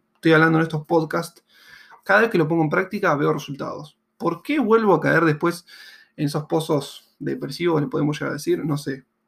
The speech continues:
ya lo iremos descubriendo y espero con esto poder descubrirlo de una vez por todas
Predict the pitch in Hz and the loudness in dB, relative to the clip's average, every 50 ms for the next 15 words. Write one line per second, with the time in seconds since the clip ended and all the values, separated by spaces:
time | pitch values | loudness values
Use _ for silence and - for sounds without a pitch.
0 | - - 156 143 151 151 160 160 156 147 139 131 127 - 151 143 135 147 160 170 | -12 -4 -2 2 2 4 4 4 2 2 0 0 -4 -6 -6 -4 -2 -2 0 0
1 | 180 175 151 143 139 - 170 160 160 147 143 151 165 175 - 165 147 156 147 151 | 0 0 0 0 -2 -2 -2 0 0 0 0 -2 -4 -2 -4 -4 -2 -2 -2 -2
2 | 151 147 - 147 147 160 165 160 151 151 147 147 151 151 - 147 160 - 165 170 | -2 -4 -4 -2 -2 0 0 2 2 2 0 0 -2 -4 -6 -8 -6 -2 -2 0
3 | 180 180 180 - _ | 0 -2 -4 -8 _